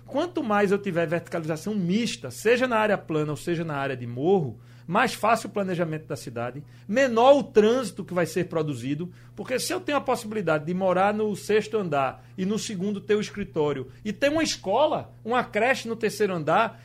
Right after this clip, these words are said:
eu consigo fazer com que as pessoas se movimentem menos. A gente lembra que na concepção inicial das cidades, se você olhar Boa Vista, se você olhar Copacabana, que é um bairro antigo, é, todo ele tem um comércio no térreo. E o Recife, ele entrou nessa coisa do pilotis e querer distância do comércio. Então, a verticalização, ela é toda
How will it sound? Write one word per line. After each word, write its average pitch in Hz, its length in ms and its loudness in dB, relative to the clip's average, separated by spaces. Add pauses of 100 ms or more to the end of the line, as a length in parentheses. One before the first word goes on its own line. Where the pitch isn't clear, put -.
(100)
eu 202 120 4
consigo 233 460 -6
fazer 202 320 -2
com 208 140 -6
que 214 100 -8
as 196 80 -6
pessoas 202 320 -10
se - 80 -12
movimentem 190 480 -6
menos. 175 480 -6 (340)
A - 40 -14
gente 208 180 -2
lembra 240 240 0
que - 80 -14
na 247 100 0
concepção 196 540 -4
inicial 180 420 0
das 147 140 -4
cidades, 151 400 -2
se 165 60 -6
você 160 100 -6
olhar 147 280 2
Boa 139 220 0
Vista, 123 460 -6
se - 100 -16
você 123 120 -8
olhar 160 100 -4
Copacabana, 156 640 -4
que - 80 -10
é - 20 -6
um 139 80 -8
bairro 139 220 -2
antigo, 196 480 -10 (280)
é, 160 120 -2
todo 262 400 6
ele 254 160 10
tem 247 180 -4
um 254 80 -4
comércio 226 420 0
no 240 100 -8
térreo. 160 360 0 (180)
E 220 80 -6
o 247 80 0
Recife, 220 640 0 (200)
ele 220 180 0
entrou 196 260 -2
nessa 185 300 -4
coisa 160 240 -4
do 160 100 -4
pilotis 170 600 -4
e 208 60 -6
querer 196 220 -2
distância 190 520 -6
do 180 80 -6
comércio. 165 480 -2
Então, 170 260 -4
a 185 60 -2
verticalização, 180 840 -2
ela 185 120 2
é - 20 0
toda 170 420 -4